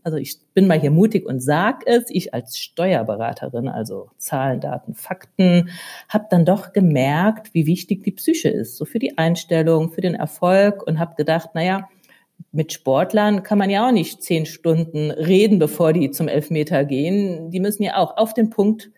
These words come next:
mental topfit sein und hab mir dann geguckt, wer, ähm,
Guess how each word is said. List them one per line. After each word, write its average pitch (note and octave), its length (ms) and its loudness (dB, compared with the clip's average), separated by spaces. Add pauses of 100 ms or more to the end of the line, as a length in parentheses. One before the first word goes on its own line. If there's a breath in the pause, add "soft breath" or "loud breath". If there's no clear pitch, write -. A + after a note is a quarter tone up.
(120)
mental F#3 520 2
topfit - 400 -10
sein A2+ 280 -6
und C3+ 160 -6
hab - 160 -14
mir E3 120 -2
dann F3 380 0
geguckt, E3+ 380 -4
wer, F3 480 4
ähm, D3 380 0